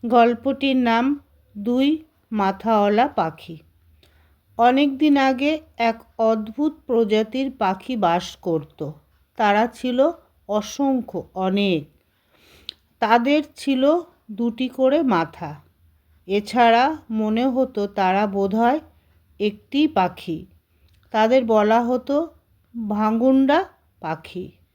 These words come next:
এখন এই ধরনের দুটো মাথাওয়ালা পাখি পৃথিবীর কোথাও দেখা যায় না। তাদের অবলুপ্তির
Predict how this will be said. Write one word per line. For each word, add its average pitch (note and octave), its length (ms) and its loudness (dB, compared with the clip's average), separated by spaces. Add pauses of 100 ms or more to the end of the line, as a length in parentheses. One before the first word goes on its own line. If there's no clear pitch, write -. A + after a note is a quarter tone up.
(320)
এখন B3+ 380 0 (100)
এই C4+ 220 2
ধরনের D4 640 2
দুটো C4+ 560 -2 (120)
মাথাওয়ালা C4+ 640 -2
পাখি A3 680 -4 (540)
পৃথিবীর C#4+ 560 0
কোথাও B3 500 0
দেখা G3+ 380 0
যায় D#3+ 340 -2
না। D3+ 240 -8 (520)
তাদের A3 480 2 (440)
অবলুপ্তির B3 1120 -2